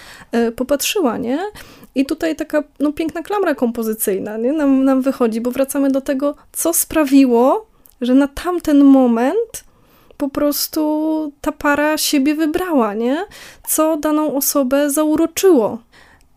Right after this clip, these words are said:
Nie powinniśmy się skupiać na tym, żeby wybrać partnera idealnego, tylko takiego, którego wady nam najmniej przeszkadzają.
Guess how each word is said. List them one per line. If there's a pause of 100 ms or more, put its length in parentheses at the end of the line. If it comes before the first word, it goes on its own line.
(140)
Nie
powinniśmy
się
skupiać
na
tym,
żeby
wybrać
partnera
idealnego,
tylko
takiego,
którego
wady
nam
najmniej
przeszkadzają.